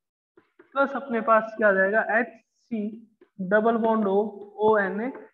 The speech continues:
जो आगे further एचसीएल के साथ reaction करके carboxylic acid का formation करता है। तो क्या sir हर बार formic acid का ही formation होगा? नहीं,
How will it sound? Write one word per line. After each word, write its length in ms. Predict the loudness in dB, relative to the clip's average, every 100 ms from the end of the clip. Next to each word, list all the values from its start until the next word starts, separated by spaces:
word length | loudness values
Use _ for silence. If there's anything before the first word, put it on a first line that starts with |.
| _ -4
जो 100 | 2
आगे 320 | 2 2 -4 -8
further 360 | -8 -2 -2 -2 -4
एचसीएल 500 | -6 -8 _ -12 -10
के 180 | -10 -12
साथ 520 | -4 -2 -2 -4 -12
reaction 480 | -8 -8 -8 -14 -12
करके 380 | -12 -10 -10 -6
carboxylic 720 | 2 2 4 0 -2 -8 -8 -6
acid 340 | -8 -10 -8
का 100 | -6 -4
formation 440 | -4 -4 -8 -12 -20
करता 140 | -20
है। 180 | -20 _ _ _ _ _ _
तो 80 | -2
क्या 180 | 0 0
sir 240 | 0 0 0 2
हर 180 | 2 2
बार 220 | 2 0 -2 -6
formic 420 | -6 -4 -8 -8
acid 340 | -10 -10 -14 -8
का 80 |
ही 120 | -6 -6
formation 540 | -8 -6 -6 -6 -8
होगा? 240 | -4 -6 -8 _ _ _ _
नहीं, 180 | -12 -12